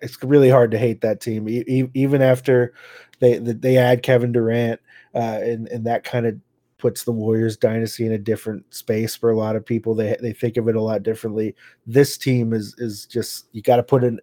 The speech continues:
in, in an incubator away from that. It's, it's, it's off on its own, and it's one of the most enjoyable experiences of, of the past, uh, decade, uh, of, of the N B A. So I definitely, uh, agree with you on them,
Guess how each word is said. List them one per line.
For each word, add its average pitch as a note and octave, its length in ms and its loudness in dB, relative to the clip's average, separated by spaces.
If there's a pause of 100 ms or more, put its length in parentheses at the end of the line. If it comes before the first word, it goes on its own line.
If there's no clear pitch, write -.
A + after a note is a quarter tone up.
(100)
in, A#2 140 -6
in - 0 -
an A2 200 -4
incubator G#2+ 520 -4
away G#2 260 -6
from G2+ 220 -14
that. G2+ 260 -8 (320)
It's, - 380 -8
it's, - 240 -12
it's A2 160 -12
off A#2+ 260 2
on A#2+ 100 4
its A2 160 -4
own, A#2 400 0 (360)
and G#2+ 160 -6
it's A2 180 -10
one B2+ 160 4
of A#2 60 4
the A#2 80 2
most A2+ 340 0
enjoyable A2+ 440 0
experiences G#2 680 -8
of, G2+ 340 -6
of G2+ 160 -12
the G2+ 80 -14
past, G2+ 480 -8
uh, F#2+ 220 -2
decade, G2 440 -8 (540)
uh, G2+ 240 -4
of, A2+ 120 -4
of G2+ 200 -6
the G#2+ 140 -6
N G2+ 100 -8
B G2+ 220 -6
A. G2 80 -8
So G#2 160 -6
I G#2 40 -4
definitely, B2+ 460 2
uh, A#2+ 220 2
agree B2 260 0
with A#2 180 -4
you A#2 160 2
on A2+ 220 -2
them, A2 300 -2